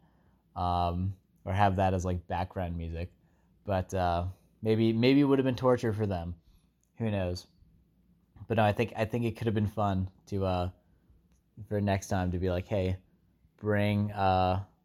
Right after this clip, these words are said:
some sort of, like, thing to engage with that we can all talk about." Um, little conversation starters.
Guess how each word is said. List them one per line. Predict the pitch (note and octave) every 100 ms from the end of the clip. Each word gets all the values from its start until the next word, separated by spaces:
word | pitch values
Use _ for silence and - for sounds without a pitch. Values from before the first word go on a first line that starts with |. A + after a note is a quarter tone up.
| _
some | - F#2+
sort | G#2 F#2+
of, | F#2
like, | F2+ F2 - _ _ _ _ _ _ _ _ _ _ _ _ _
thing | G#2+ G2+
to | F#2+ G2+
engage | F#2+ F#2 F#2 F#2
with | E2+ F2+
that | F#2+
we | F#2
can | F#2
all | F#2
talk | - F#2+ F#2
about." | F2+ E2 E2 - _ _ _ _
Um, | G2 F2 F2 E2+ E2+ F2 - -
little | G2+
conversation | G2 A2+ G2+ F#2 G2 F#2+ F#2
starters. | - F2+ E2+ F2 -